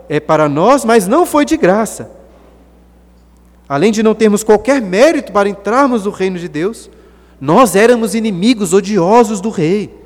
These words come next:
Nós merecíamos o castigo. E um rei justo como Deus é, não poderia simplesmente jogar toda a nossa dívida, todos os nossos pecados para debaixo do tapete. É muito difícil perdoar uma pessoa.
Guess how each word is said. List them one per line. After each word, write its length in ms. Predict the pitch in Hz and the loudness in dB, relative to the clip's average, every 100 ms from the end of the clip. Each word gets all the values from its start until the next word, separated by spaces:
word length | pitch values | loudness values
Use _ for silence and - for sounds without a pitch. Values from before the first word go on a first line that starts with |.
| - - | -20 -14
Nós 200 | 165 185 | -4 -2
merecíamos 500 | 202 220 208 220 220 | 0 0 0 -2 -2
o 80 | 214 | -2
castigo. 600 | 220 220 - 220 240 160 - - - - - - | -2 -4 -4 -8 -8 -10 -20 -20 -20 -20 -20 -4
E 80 | 196 | -2
um 100 | 220 | 0
rei 320 | 156 240 294 | 2 4 4
justo 560 | 170 160 262 339 - 208 | 0 0 2 2 0 -4
como 220 | 202 196 | -4 -2
Deus 320 | 170 185 143 | 0 0 0
é, 160 | 165 233 | 0 0
não 100 | 302 | -2
poderia 380 | 320 269 233 | -4 -4 -4
simplesmente 680 | 233 220 220 165 190 214 202 - - - _ | -6 -8 -10 -8 -8 -8 -12 -12 -20 -20 _
jogar 440 | 139 214 185 220 214 | 0 0 2 0 2
toda 220 | 226 220 | 0 2
a 40 | |
nossa 220 | 214 196 | 0 -4
dívida, 500 | 180 170 214 196 131 - - - | -8 -6 -8 -6 -8 -8 -20 -8
todos 240 | - 262 208 | 2 2 2
os 140 | 202 | -4
nossos 260 | 208 214 214 | -2 -4 -2
pecados 400 | 208 196 208 214 | -4 0 -2 0
para 100 | 214 | -6
debaixo 380 | 196 196 208 196 | -2 -2 -2 -4
do 60 | |
tapete. 520 | 208 196 175 202 - - - - - - - - - _ - _ - _ _ _ _ _ | -4 -2 -4 -4 -10 -20 -20 -20 -20 -20 -20 -20 -20 _ -20 _ -20 _ _ _ _ _
É 80 | 151 | -6
muito 240 | 208 247 | -6 -6
difícil 380 | 190 202 208 190 | -8 -8 -8 -6
perdoar 500 | 190 175 143 160 175 | -6 -4 -4 -4 -4
uma 120 | 151 | -8
pessoa. 440 | 139 123 - 110 | -8 -8 -10 -14